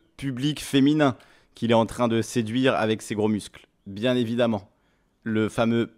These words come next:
public féminin, bien sûr. Mais n'empêche, c'est vrai qu'il avait mal pris que je me mette torse nu. Il était là, « Ouais, tu vas voir Kali, si moi je commence à me mettre torse nu, là ça va plus rigoler et tout, tu te mets torse nu et tout. »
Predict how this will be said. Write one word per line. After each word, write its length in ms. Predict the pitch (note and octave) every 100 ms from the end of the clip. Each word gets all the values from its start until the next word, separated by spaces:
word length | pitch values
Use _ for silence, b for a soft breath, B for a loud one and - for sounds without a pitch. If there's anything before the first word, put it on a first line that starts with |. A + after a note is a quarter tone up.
| _ _ _
public 460 | - C3 A#2+ C3 B2
féminin, 500 | - C#3+ B2+ C#3 A#2+ - -
bien 180 | G#2 A2
sûr. 300 | - F2 - _ _ _ _
Mais 60 | B2+
n'empêche, 220 | C#3 A3
c'est 80 | -
vrai 80 | G#3
qu'il 380 | F#3 E3 D3 C#3+
avait 160 | C3+
mal 240 | D3 F3+ F#3+
pris 240 | - G#3+
que 80 | A#3
je 40 |
me 60 | D3+
mette 160 | D3 C#3+
torse 240 | D#3 -
nu. 160 | D3+ F#3+
Il 60 |
était 140 | D#3 D#3
là, « 100 | D3
Ouais, 140 | F#3
tu 100 | D#3
vas 80 | F3
voir 160 | F#3 E3
Kali, 380 | G3+ G3+ G3 b b
si 140 | - F3+
moi 140 | G3+
je 80 | G3+
commence 200 | F#3 F#3+
à 60 | F#3
me 60 |
mettre 160 | F#3+ F#3
torse 220 | F3 -
nu, 280 | G3 G3+ G3 B B
là 100 | F#3
ça 140 | G3
va 60 | F#3+
plus 140 | E3+ F3
rigoler 340 | F#3 F3 F#3+
et 60 | F#3
tout, 120 | F#3
tu 100 | -
te 60 | E3+
mets 100 | F#3
torse 280 | G3+ -
nu 220 | G3 F#3+ F#3+
et 80 |
tout. » 180 | F3+ G3